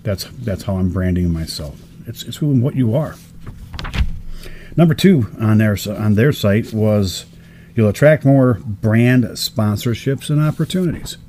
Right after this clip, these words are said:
So when it comes to brand sponsorships and opportunities, there's a website out there, and I'm not sure I've told you about this, maybe I have. It's called podcorn dot com. And what this site has is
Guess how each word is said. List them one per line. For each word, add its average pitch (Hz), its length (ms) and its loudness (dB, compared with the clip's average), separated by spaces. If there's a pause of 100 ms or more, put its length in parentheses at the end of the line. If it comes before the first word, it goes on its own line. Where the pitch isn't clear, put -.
(600)
So 156 120 2
when 156 80 4
it 120 60 -6
comes 185 240 4
to 135 80 2
brand 131 720 2 (680)
sponsorships - 1040 -4
and 95 100 -4
opportunities, 82 720 -10 (800)
there's 110 180 2
a 107 40 2
website 117 540 0
out 95 200 -4
there, 90 160 -4
and 95 200 -2
I'm 90 160 -4 (240)
not 117 440 -2
sure 117 200 0
I've 101 100 -2
told 104 260 -2
you 101 80 0
about 95 300 -4
this, 107 200 -4
maybe 92 300 0
I 80 100 -6
have. 87 320 -8
It's 95 140 -10
called 101 400 -4 (520)
podcorn 127 1000 0
dot 104 260 -2
com. 80 380 -8 (960)
And 110 180 2
what 165 200 2
this 147 180 2
site 113 300 0
has 101 440 0 (120)
is 101 440 0